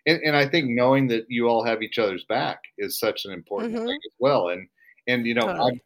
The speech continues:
Speaker 1: I've, I've never been in your practice, but it certainly sounds like there's a,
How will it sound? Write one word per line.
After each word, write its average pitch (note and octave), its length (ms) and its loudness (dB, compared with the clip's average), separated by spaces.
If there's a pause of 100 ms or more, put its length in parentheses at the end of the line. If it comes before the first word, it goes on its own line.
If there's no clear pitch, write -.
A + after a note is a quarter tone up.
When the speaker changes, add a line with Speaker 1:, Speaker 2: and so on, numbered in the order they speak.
Speaker 1:
I've, B2 100 2
I've C3+ 60 0
never C#3+ 220 4
been B2+ 180 2
in C3+ 80 2
your B2+ 140 -2
practice, B2 500 0
but G#2+ 140 -4
it G#2+ 120 -10
certainly C#3+ 400 -2
sounds A#2 420 -6
like G#2 280 -2
there's G#2 300 -2
a, G2+ 300 -2